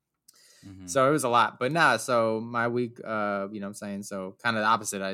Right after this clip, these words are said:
Speaker 2: you know, you started a new job. I kinda ended one. Um, my other job is just kinda same, you know, same old, same old. I've, you know, kinda been, eh, with it. It's a, it's a nine-to-five, which is just a figure of speech 'cause I work, like, seven to five. <laughs> Nine to five is,
Speaker 1: Oh.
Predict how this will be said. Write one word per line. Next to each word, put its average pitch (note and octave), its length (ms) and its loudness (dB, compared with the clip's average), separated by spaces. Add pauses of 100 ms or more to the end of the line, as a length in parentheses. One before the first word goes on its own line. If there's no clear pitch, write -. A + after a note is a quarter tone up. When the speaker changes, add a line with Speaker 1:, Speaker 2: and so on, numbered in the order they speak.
Speaker 2:
you F#2 100 -16
know, F#2+ 80 -18
you G2 140 -12
started A2 340 2
a - 20 -6
new G#2+ 240 -4
job. G#2 340 0
I G2 60 -4
kinda G2 380 -8
ended A2 380 -8
one. A2 340 -8 (520)
Um, F#2 260 -2
my A2 120 4
other A2 160 0
job G#2 360 2
is G2+ 100 -14
just G#2 180 -12
kinda G2 440 -4 (680)
same, A2+ 340 0 (180)
you G#2+ 100 -10
know, F#2+ 120 -8 (300)
same C#3+ 280 0
old, B2+ 200 2
same A#2+ 220 0
old. A#2 260 2
I've, G#2 220 -2
you A2 80 -10
know, G2 120 -16 (120)
kinda G#2+ 240 -4
been, G#2 460 -4
eh, G#2+ 180 -6
with G#2+ 240 -8
it. G#2+ 120 -6
It's - 100 -10
a, G#2+ 140 -6 (180)
it's A#2+ 140 -6
a B2+ 40 0
nine-to-five, B2 920 2 (340)
which A#2+ 340 -4 (100)
is A#2 300 -6
just D3 200 0
a C#3+ 60 2
figure C#3+ 300 2
of A#2+ 80 -2
speech C3 380 -2
'cause A#2 120 -6
I A#2 60 2
work, A#2+ 300 2
like, G#2+ 220 0
seven A#2 380 0
to A2 60 -2
five. A2+ 420 2
<laughs> D#3+ 480 8
Nine C3+ 380 0
to C#3 60 4
five B2 320 4
is, A#2 100 -6
Speaker 1:
Oh. G#2 320 -2